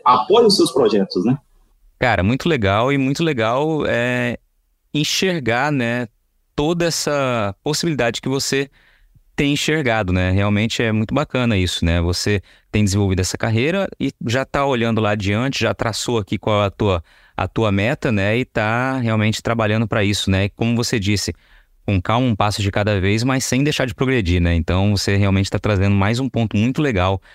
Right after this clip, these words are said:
Speaker 2: do ponto de vista profissional: é mirar, realmente ter um foco, né, um objetivo e trabalhar por ele, né? E você tá fazendo a faculdade muito bacana e certamente você vai, vai conseguir seus objetivos aí.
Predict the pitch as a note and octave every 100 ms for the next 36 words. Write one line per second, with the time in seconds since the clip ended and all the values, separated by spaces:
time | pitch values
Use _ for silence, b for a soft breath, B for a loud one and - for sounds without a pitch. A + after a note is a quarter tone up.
0 | - F2+ F#2+ F2+ F2 F2 F2+ - G#2 F2
1 | F#2 A#2 A#2 A2+ B2 F#2+ G#2+ C3 b b
2 | - G#2+ F#2+ G2 F#2 G2+ F#2+ F2 - A2
3 | A#2+ - F#2+ G2+ A#2+ - G#2 G2 F#2+ F#2+
4 | F#2 F#2+ F2+ - F#2 A2 A2 B2+ - B2
5 | C3 A#2 A2+ - _ _ - A2+ F2 E2
6 | D#2+ E2 E2 E2+ F2 - F#2 G2 G2 _
7 | - F2 F2 F2+ F#2 E2+ E2 E2+ F#2+ G#2+
8 | F2+ G2 F#2+ G#2+ A2+ F2+ F#2 - F#2+ -
9 | F#2+ G2 F2+ B B B F#2 - F#2 -
10 | E2 E2 - F2 E2+ D#2 F2+ - F2 F#2
11 | G#2+ C#2